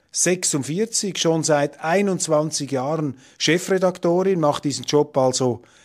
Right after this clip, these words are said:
sehr, sehr erfolgreich. Und sie hat mir Dinge erzählt, die einen, ich sag's mal, zurückhaltend nachdenklich stimmen. Dieser Tage nämlich sind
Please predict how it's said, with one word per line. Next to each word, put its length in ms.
sehr, 260
sehr 340
erfolgreich. 960
Und 140
sie 100
hat 140
mir 100
Dinge 300
erzählt, 880
die 140
einen, 460
ich 140
sag's 220
mal, 440
zurückhaltend 880
nachdenklich 1000
stimmen. 400
Dieser 240
Tage 320
nämlich 520
sind 480